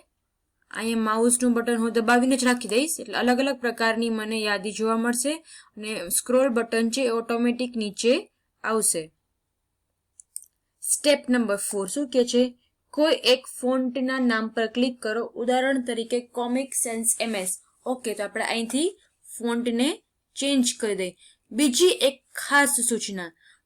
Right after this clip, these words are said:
ડોક્યુમેન્ટની અંદર તમારે ફોન્ટને લગતા કાંઈ પણ, લખાણને લગતું કાંઈ પણ ચેન્જીસ કરવા હશે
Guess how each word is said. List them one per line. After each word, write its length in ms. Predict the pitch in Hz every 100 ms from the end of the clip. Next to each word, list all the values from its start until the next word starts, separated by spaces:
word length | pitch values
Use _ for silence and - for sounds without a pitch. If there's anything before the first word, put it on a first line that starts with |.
| 214
ડોક્યુમેન્ટની 800 | 254 247 302 330 339 294 320 330
અંદર 400 | 247 247 247 240
તમારે 380 | 247 240 240 247 - - _ _ - - - -
ફોન્ટને 480 | 262 302 302 320 320
લગતા 360 | 277 247 269
કાંઈ 280 | 254 262 247
પણ, 320 | 247 294 277
લખાણને 460 | 240 233 269 294 302
લગતું 280 | 269 247 247
કાંઈ 180 | 247
પણ 280 | 240 285 302
ચેન્જીસ 480 | 247 247 240 254 -
કરવા 280 | 220 214 208
હશે 460 | 214 - 196 170